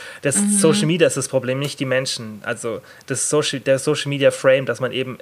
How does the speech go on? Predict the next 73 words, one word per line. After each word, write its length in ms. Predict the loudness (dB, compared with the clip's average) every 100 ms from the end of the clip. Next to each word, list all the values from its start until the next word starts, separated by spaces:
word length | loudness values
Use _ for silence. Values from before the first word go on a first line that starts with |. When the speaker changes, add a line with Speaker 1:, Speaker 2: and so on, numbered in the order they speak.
| _
Speaker 1:
nur 180 | -6 -2
diese 360 | -2 -2 0
Highlights 540 | 2 4 2 -2 -6 -8
sieht, 220 | -8 -8
das 140 | -8
einfach 300 | -2 -2 0
ganz 200 | -2 -2
natürlich 440 | -4 -6 -6 -6 -10
ist, 160 | -8
dass 120 | -8 -6
man 120 | -12
das 180 | -12 -4
zeigt, 240 | -4 -4
das 160 | -8 -8
ist 140 | -12
das 80 | -14
Problem. 380 | -14 -12 -10 -6
Nicht, 200 | -2 -2
dass 140 | -2
die 80 | -2
Leute 320 | 0 2 2
irgendwas 320 | 0 -2 -4
verheimlichen 560 | -4 2 2 0 -6 2
wollen, 200 | 2 2 -10 -8 -6
man 100 | -4
macht 240 | -4 -4
es 120 | -6
einfach 300 | -6 -8 -12
nicht. 360 | -14 -18 -20 -20 _ _ _
Das, 440 | -8 -6 -6 -8 -4
Speaker 2:
Ja, 160 | 0 0
Speaker 1:
da 60 |
denkt 260 | 2 0 2
Speaker 2:
das 60 | 0
Speaker 1:
man 80 | -2
einfach 100 | -2
Speaker 2:
stimmt. 140 | -4
Speaker 1:
nicht 200 | -6 -8
dran. 240 | -10 -10 -16 _ _ _ -2
Speaker 2:
Kann 180 | 2
man 180 | 2 4
ja 100 | 4
auch 120 | 4
niemanden 640 | 0 2 2 2 0 0 -2
so 180 | -2 -2
zwingen, 340 | -2 0 0
sich 180 | -2 0
da 160 | -2 0
so, 320 | 2 2 4
ähm, 120 | 4
Speaker 1:
Gar 180 | 4 4
nicht. 80 | 2
Speaker 2:
angreifbar 580 | 0 2 0 2 2 4
dann 180 | 4
auch 160 | 2 -2
zu 140 | -2
machen, 180 | 0 0
Speaker 1:
Gar 60 | 2
Speaker 2:
weil 80 | 2
Speaker 1:
nicht. 60 |
Speaker 2:
das 120 | 2 0
machst 200 | 0 2
du 40 |
ja 60 | 2
in 100 | 2
dem 120 | 0
Moment, 360 | 0 0 0 -2
wo 80 | -2
du 140 | 0
offen 300 | 0 -2 -2
über 240 | -4 0 0
sowas 440 | 0 2 2 0
redest. 560 | -2 0 0 0 -2